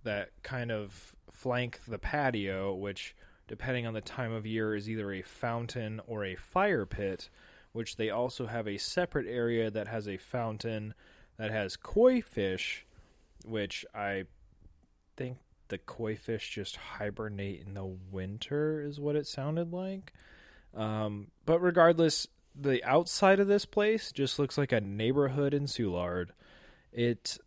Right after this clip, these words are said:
it's, it's so well hidden, you would never imagine that there, this place was as large as it was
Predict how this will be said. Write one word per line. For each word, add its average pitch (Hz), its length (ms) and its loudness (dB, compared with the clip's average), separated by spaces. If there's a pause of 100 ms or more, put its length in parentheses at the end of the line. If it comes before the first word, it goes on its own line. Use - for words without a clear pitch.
(360)
it's, - 380 -2
it's 135 160 0
so 156 240 4
well 135 300 6
hidden, 123 460 -2
you 120 160 -2
would 113 140 0
never 127 500 2
imagine 117 840 -4 (160)
that 113 180 -6
there, 104 280 -2
this 120 160 -6
place 120 260 -4
was 107 160 -6
as 95 140 -6
large 98 420 -4
as 110 120 -6
it 101 120 -4
was 101 540 -4